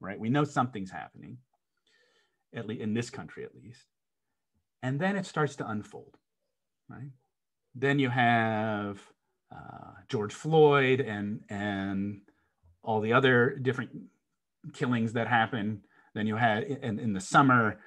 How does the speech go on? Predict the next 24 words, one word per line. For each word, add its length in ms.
and 220
then 340
you 140
had 640
the 80
election, 840
and 200
then 200
you 140
had 300
all 240
kinds 320
of 60
stuff 280
happen, 340
right? 300
And 100
now 560
tw-, 240
the, 200
a 40
new 140
year 240
comes, 600